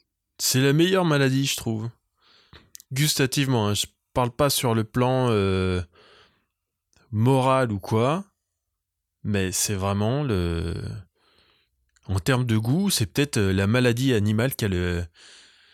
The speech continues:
qui a le, qui a le meilleur goût, quoi. Après, j'ai pas goûté. Voilà, faudrait, euh... Parce qu'il y en a pas beaucoup aussi, hein. Ça, c'est un truc qu'on a choisi.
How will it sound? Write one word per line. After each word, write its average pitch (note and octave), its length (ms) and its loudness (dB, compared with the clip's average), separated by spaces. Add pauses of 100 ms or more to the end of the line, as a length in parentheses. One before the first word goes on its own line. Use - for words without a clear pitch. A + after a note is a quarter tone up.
(680)
qui - 80 0
a G2+ 40 2
le, F#2 540 0
qui - 100 -2
a G#2+ 40 2
le G#2+ 60 2
meilleur C#3 400 4
goût, A#2+ 140 0
quoi. G2 260 -4
Après, C#3+ 280 0
j'ai A#2 160 0
pas C#3 160 0
goûté. C3 520 -2 (100)
Voilà, F#2+ 240 -4
faudrait, G2 380 -2
euh... F2+ 540 -2 (580)
Parce A2 120 0
qu'il C#3 160 2
y C#3 80 4
en C#3+ 60 4
a D3+ 100 4
pas D#3+ 140 2
beaucoup E3 300 -2
aussi, D3 300 0
hein. A#2 160 0
Ça, D3 140 -2
c'est C3+ 160 -2
un B2 60 -4
truc C#3 220 -8
qu'on B2+ 120 -6
a B2 100 -2
choisi. C3+ 460 -4